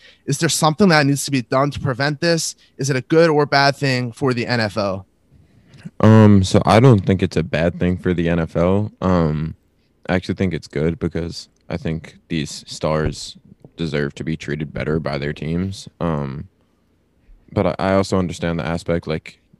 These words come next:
Speaker 2: you gotta work to get to the top. You can't just be traded or it'll become N B A super teams, but in the N F L, which would be terrible.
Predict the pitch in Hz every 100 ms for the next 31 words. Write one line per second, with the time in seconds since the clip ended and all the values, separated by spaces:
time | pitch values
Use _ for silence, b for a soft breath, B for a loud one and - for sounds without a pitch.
0 | _ - 87 78 76 71 65 69 - -
1 | - _ _ _ _ - 71 69 - -
2 | _ _ 80 73 76 - _ _ _ _
3 | _ _ _ - 80 64 - 76 78 80
4 | 78 - - - - - _ _ _ -
5 | 71 69 71 71 62 69 65 76 - 62
6 | - 76 73 71 - 80 - 71 60 65
7 | - - _ _ _ _ 71 73 65 65
8 | 58 64 53 50 - 69 69 71 78 57
9 | 69 60